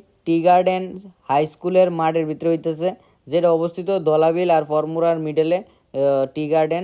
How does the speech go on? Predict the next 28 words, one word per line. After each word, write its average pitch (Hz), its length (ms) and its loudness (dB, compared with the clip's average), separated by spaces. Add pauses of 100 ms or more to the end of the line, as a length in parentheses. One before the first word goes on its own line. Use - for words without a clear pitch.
(120)
এই 151 60 -6
জায়গার 151 260 -2
ভিতরে। 165 180 -8 (360)
তোমরা 139 220 0 (200)
এসে 156 260 -4
খেলাটা 156 320 0
আরামসে 151 300 -2
দেখতে 160 260 -4
পারো, 165 200 0
খুব 190 180 -4
দুর্দান্ত 185 380 -2
এনে 170 260 -2
ম্যাচ 156 220 -4
হইতেছে, 175 340 -6 (260)
অনেক 147 200 -6 (1080)
বড় 147 260 2
ওই 156 60 4 (100)
টুর্নামেন্ট 151 480 -2
ম্যাচ 180 180 -2 (200)
এটা। 135 180 2 (1200)
তো, 139 80 -2 (120)
উম, 135 100 -4 (280)
তোমরা 139 260 0
আয় 135 160 4
দেখতে 135 240 -2
পারো 110 200 -4
এই 107 80 -10
জায়গা, 107 160 -8